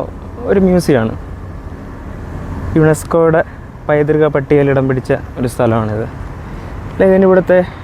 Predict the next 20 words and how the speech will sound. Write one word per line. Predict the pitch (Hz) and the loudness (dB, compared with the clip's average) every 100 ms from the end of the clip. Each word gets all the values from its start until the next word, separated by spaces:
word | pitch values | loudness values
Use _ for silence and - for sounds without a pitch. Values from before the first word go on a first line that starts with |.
| - - | -14 -6
ഇവിടെ | 165 170 | -2 2
കാണുന്നുണ്ട് | 165 165 160 151 | 2 2 2 2
ഇതിൻ്റെ | 147 147 151 151 151 - | 4 4 4 2 -2 0
ടൈമും | 151 160 160 | 2 2 2
കാര്യങ്ങളൊക്കെ, | 143 147 147 135 143 | 2 2 0 0 0
ഇവിടെ | 139 135 | 2 2
എന്താണ് | 135 139 135 | 2 0 0
ഇതിനെ | 135 135 139 | -2 -2 -4
കുറിച്ചുള്ളതെന്നൊക്കെ. | 135 127 127 123 117 113 123 - - - - - - - - - - - - | -4 -2 0 0 0 0 -2 -2 -6 -8 -8 -8 -8 -8 -8 -8 -8 -6 -4
അപ്പോൾ | 135 151 147 | 0 2 4
വീഡിയോ | 151 170 170 | 4 6 4
ഒന്ന് | 170 160 | 2 2
പോസ് | 151 151 | 2 4
ചെയ്തതിന് | 160 160 151 | 2 2 2
ശേഷം | 147 147 165 - - - - - | -2 -2 -8 -8 -12 -12 -10 -4
ഇതൊക്കെ | 143 139 | -2 0
ഒന്ന് | 143 127 | 2 2
വായിച്ചു | 123 117 113 | 2 2 0
നോക്കുക. | 104 120 147 - - - - - - - - - - - - - - - - - - - - - - - - - - - 135 | 2 0 -2 -4 -10 -10 -10 -10 -10 -10 -10 -8 -8 -8 -8 -8 -6 -6 -6 -6 -6 -6 -6 -6 -4 -6 -6 -6 -6 -2 0
ഓക്കെ, | 131 | 0